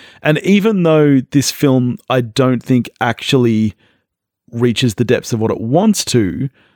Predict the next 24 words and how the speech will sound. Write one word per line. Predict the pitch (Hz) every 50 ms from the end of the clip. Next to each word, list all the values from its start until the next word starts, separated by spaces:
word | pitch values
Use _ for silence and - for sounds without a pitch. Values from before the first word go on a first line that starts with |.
| _ _ _ _
I | 143 135
think | 180 208 202
that's | 226 185 - 156
a | 143
cool | - - - 151 139 135 127 - - -
idea, | 127 127 120 110 104 117 117 110 101 95 87 - -
and | 131 139 143
you | 143 135
can | - 151 143
see | 131 - - - 175 165 180 175 165
where | 139 139 131 127
the | 120 120
premise | - - - 131 120 120 110 - -
was | 117 110 95 92
going | 95 98 98 - - 123 113 113 104 98 92 85 80
with | 101 110 95
the | - 104
prison. | - - 104 90 78 - 67 - - 107 _ _ _ _ _ _ _ _ _ _ _ 123 113
Do | 101 151 151 156
I | 156 156
think | 143 - 185 180 - -
it, | 175 156 _ _ _ -
it | 147 143 - _
fully, | - - - - - - - 147 147 143 143 139 131 131 127 110